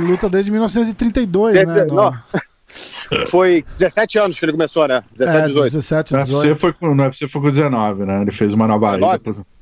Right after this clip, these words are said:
Speaker 3: Ah.
Speaker 1: É, é,
Speaker 2: Ah, é,
Speaker 1: acho
Speaker 2: mas
Speaker 1: que
Speaker 2: ele
Speaker 1: sim.
Speaker 2: começou a lutar M M A com dezessete, não foi?
Speaker 3: Com dezoito. No Havaí.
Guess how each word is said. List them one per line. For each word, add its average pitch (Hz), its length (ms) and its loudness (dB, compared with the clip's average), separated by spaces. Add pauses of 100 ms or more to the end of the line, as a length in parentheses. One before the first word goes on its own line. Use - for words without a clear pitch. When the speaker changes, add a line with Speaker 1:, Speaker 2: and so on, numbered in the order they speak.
(120)
Speaker 3:
Ah. 87 260 -2
Speaker 1:
É, 147 40 -6
é, 131 200 -4 (140)
Speaker 2:
Ah, 139 80 2
é, 156 80 4
Speaker 1:
acho 151 80 2
Speaker 2:
mas 139 260 0
Speaker 1:
que 147 80 -2
Speaker 2:
ele 160 120 4
Speaker 1:
sim. 160 100 0
Speaker 2:
começou 190 260 0
a 208 40 4
lutar 202 200 0
M 185 60 -4
M 156 100 -2
A 170 80 2
com 190 100 -2
dezessete, 156 480 -2
não 120 60 -8
foi? 156 240 0 (160)
Speaker 3:
Com 127 140 2
dezoito. 127 480 0 (640)
No 113 100 0
Havaí. 110 400 -2